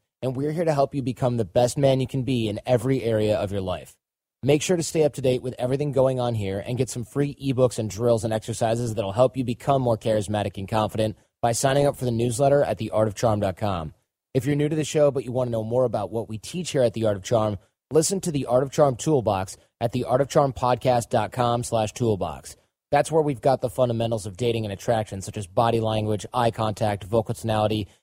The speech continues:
including some episodes on breakups and relationship management. That's where all the basics are, so get a handle on that first. We've got boot camps running every single month here in Hollywood, California. Details on those at the art of charm dot com. Looking forward to meeting all you guys here at A O C.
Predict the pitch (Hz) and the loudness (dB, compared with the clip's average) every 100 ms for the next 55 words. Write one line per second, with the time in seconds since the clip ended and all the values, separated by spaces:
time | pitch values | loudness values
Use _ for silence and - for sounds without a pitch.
0 | - 127 160 160 - 131 120 - 127 131 | -8 0 2 2 0 -2 -2 -2 2 4
1 | 107 110 98 120 117 120 - 110 107 110 | 4 0 0 0 4 2 2 -2 -2 -2
2 | 104 107 113 - 101 95 - 85 - _ | -2 -4 -4 -4 -6 -6 -8 -10 -12 _
3 | _ 147 147 147 143 123 104 113 104 107 | _ 2 4 4 4 4 2 -2 -2 -6
4 | - 107 95 95 107 - 127 117 113 104 | -4 -2 -2 -4 -6 0 0 2 0 0
5 | 98 98 95 - 90 80 - - _ _ | 0 -4 -6 -8 -8 -10 -16 -20 _ _
6 | - 139 147 147 - 147 - 151 - 135 | -6 2 4 4 2 -2 0 0 0 0
7 | 131 123 - 131 135 139 151 135 113 110 | 0 0 0 0 0 -2 -2 0 2 0
8 | 117 113 110 98 110 110 101 117 107 104 | -2 -2 -2 0 0 0 -2 0 0 0
9 | 113 113 107 - _ - 135 143 139 123 | -2 -2 -4 -6 _ -8 -2 2 4 2
10 | 120 123 110 92 131 110 98 - 101 104 | -2 -4 -4 2 4 4 0 -6 -10 -4
11 | 104 101 - 104 98 92 - 98 80 78 | -4 -4 -2 -2 -2 -4 -4 -6 -6 -12
12 | _ - 139 151 - 139 123 113 110 131 | _ -2 0 0 0 0 0 -4 -2 4
13 | 143 135 127 110 - 131 135 123 95 110 | 4 4 2 2 -2 0 2 2 2 2
14 | 110 110 110 92 78 | 2 0 -4 -6 -8